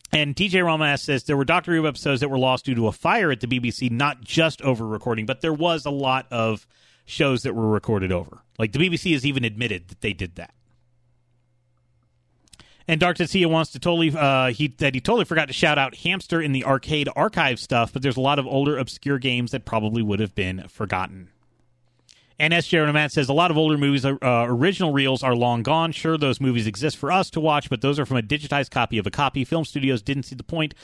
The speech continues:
of keeping original reels after a while." And there have also been massive fires that have destroyed that. Uh, same with music. There have been fires that have destroyed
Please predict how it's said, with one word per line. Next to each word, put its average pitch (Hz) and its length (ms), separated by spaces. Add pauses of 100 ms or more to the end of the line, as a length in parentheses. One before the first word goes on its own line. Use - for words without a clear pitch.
(220)
of 131 100
keeping 143 280
original 123 480
reels 117 280
after 117 280
a 113 40
while." 110 220
And 127 140
there 135 80
have 123 120
also 131 300
been 123 220
massive 117 360
fires 139 540 (380)
that 139 160
have 135 160
destroyed 123 500
that. 143 300 (320)
Uh, 120 180
same 123 280
with 135 140
music. 156 380
There 113 200
have 113 100
been 135 120
fires 131 420
that 135 100
have 120 100
destroyed 127 560